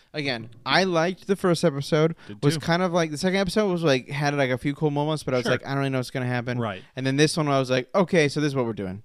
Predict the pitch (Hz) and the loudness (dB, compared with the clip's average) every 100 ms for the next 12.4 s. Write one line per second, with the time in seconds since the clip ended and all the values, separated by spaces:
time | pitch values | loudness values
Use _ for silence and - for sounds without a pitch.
0 | _ 131 110 _ _ _ 147 135 147 147 | _ -10 -10 _ _ _ 0 0 2 0
1 | 147 190 175 160 123 104 73 - - 107 | 0 0 -2 0 0 -2 -10 -14 -8 -8
2 | - _ _ _ _ 135 131 131 143 104 | -8 _ _ _ _ -8 -4 -2 -2 -2
3 | 143 127 127 120 117 117 107 104 98 98 | -4 -4 -6 -6 -6 -8 -10 -10 -10 -12
4 | 92 87 82 _ _ _ _ _ _ _ | -14 -16 -20 _ _ _ _ _ _ _
5 | _ _ _ _ _ _ - _ _ _ | _ _ _ _ _ _ -20 _ _ _
6 | _ _ - 127 170 - - - - 214 | _ _ -2 0 2 -2 -6 -6 -2 0
7 | 143 139 160 180 175 151 123 - 123 123 | 2 2 2 2 2 0 -4 -2 -2 -2
8 | - 143 127 117 _ _ - 127 117 117 | -8 -6 -6 -10 _ _ -14 -10 -6 -4
9 | 117 107 107 107 147 143 - 147 131 131 | -4 -6 -8 -8 -6 -6 -4 -4 -4 -6
10 | 113 110 101 - 101 123 113 117 104 - | -6 -8 -10 -16 -10 -8 -6 -6 -8 -10
11 | - 110 104 101 95 - _ _ 110 101 | -12 -10 -8 -8 -12 -20 _ _ -8 -8
12 | 98 95 92 | -8 -10 -12